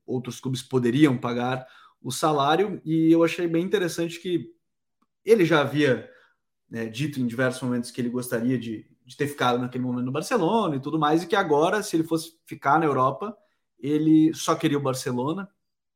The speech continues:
ele, ele deixou bem claro isso, e que se não fosse possível, ele ia pra outro lugar. Não escolheu o dinheiro, ah, até porque, ao que se sabe, a proposta do, do Al Hilal envolvia um bilhão de euros num contrato de dois anos, né, quinhentos milhões de euros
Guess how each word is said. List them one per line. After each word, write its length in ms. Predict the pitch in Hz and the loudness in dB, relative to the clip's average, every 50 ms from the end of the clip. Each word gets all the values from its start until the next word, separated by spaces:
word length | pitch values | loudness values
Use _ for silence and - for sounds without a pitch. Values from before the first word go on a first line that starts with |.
| _ _ _ _ _ - | _ _ _ _ _ -10
ele, 360 | 131 120 123 120 117 113 - | -8 -6 -4 -4 -6 -6 -8
ele 140 | 127 117 120 | -10 -10 -8
deixou 280 | 120 120 123 - 135 | -8 -8 -8 -6 -6
bem 200 | 123 127 127 127 | -6 -4 -6 -6
claro 340 | 127 131 131 127 127 127 127 | -6 -6 -6 -6 -4 -4 -2
isso, 340 | 127 131 135 - - 170 165 - _ _ _ _ _ _ | -4 -4 -4 -8 -12 -16 -18 -18 _ _ _ _ _ _
e 120 | 127 127 | -8 -6
que 60 | 131 | -6
se 100 | - - | -4 -2
não 140 | 147 143 143 | -2 -2 -2
fosse 280 | 143 - 151 147 - - | 2 2 2 2 2 -4
possível, 440 | - 143 139 - - 139 135 147 147 | -6 -6 -6 -4 -4 -2 0 0 0
ele 140 | 143 147 | 0 2
ia 120 | 143 151 147 | 2 2 2
pra 160 | 143 147 147 | 2 2 0
outro 180 | 143 143 - 160 | 0 2 2 0
lugar. 300 | 170 175 165 131 123 135 | 2 4 4 2 2 2
Não 160 | 185 190 196 | 2 2 2
escolheu 300 | 190 - - 170 165 165 | 2 2 4 4 6 6
o 60 | 160 | 6
dinheiro, 520 | 151 156 160 143 147 160 180 196 208 202 - _ _ _ _ _ _ _ | 4 4 0 2 2 2 2 2 -2 -4 -8 _ _ _ _ _ _ _
ah, 460 | _ 131 123 120 120 117 117 113 110 120 | _ -8 -6 -4 -4 -4 -6 -6 -8 -8
até 200 | 117 - 135 127 | -6 -4 -6 -6
porque, 520 | 123 - - - 135 131 120 113 110 - _ | -6 -8 -8 -4 -2 -2 -2 -2 -6 -10 _
ao 180 | - 123 120 123 | -6 -6 -6 -6
que 60 | - | -8
se 120 | - 135 | -10 -10
sabe, 320 | 131 - - 127 127 123 123 | -8 -2 0 0 0 0 -2
a 40 | 120 | -2
proposta 600 | - 131 127 127 - 147 127 127 - - 135 127 | -2 -4 -4 -2 -2 -2 -2 -2 -2 -4 -4 -2
do, 300 | 127 123 117 117 113 - _ - - - _ _ _ | 0 -2 -2 -4 -8 -12 _ -20 -20 -20 _ _ _
do 120 | 123 123 | 0 4
Al 200 | 123 127 127 127 | 6 6 6 6
Hilal 320 | 131 127 127 127 127 127 127 | 4 2 2 2 2 2 2
envolvia 680 | 123 127 135 127 113 117 131 135 131 127 120 113 113 - - | 0 0 -2 -2 0 0 0 2 2 2 0 -2 -4 -6 -2
um 180 | 147 170 190 175 | 0 0 0 0
bilhão 480 | 139 151 175 151 135 143 151 170 190 | 0 0 0 4 6 6 6 6 4
de 140 | 170 131 131 | 2 0 2
euros 400 | 127 131 160 170 160 160 156 - | 4 4 4 4 2 0 -2 -4
num 160 | 127 127 135 | -8 -8 -8
contrato 480 | 135 131 127 123 123 127 131 127 - 123 | -8 -8 -10 -8 -6 -6 -6 -6 -6 -10
de 80 | 117 120 | -12 -8
dois 260 | 123 127 123 117 123 | -6 -6 -6 -6 -6
anos, 260 | 135 170 196 165 135 | -6 -6 -6 -8 -8
né, 120 | 131 131 | -8 -10
quinhentos 400 | 127 - - 131 131 135 135 - | -10 -8 -8 -6 -6 -6 -8 -8
milhões 320 | - 127 127 131 131 131 127 | -10 -8 -8 -6 -6 -8 -6
de 100 | 120 123 | -6 -6
euros 400 | 123 127 123 123 117 - - | -6 -6 -8 -10 -12 -18 -20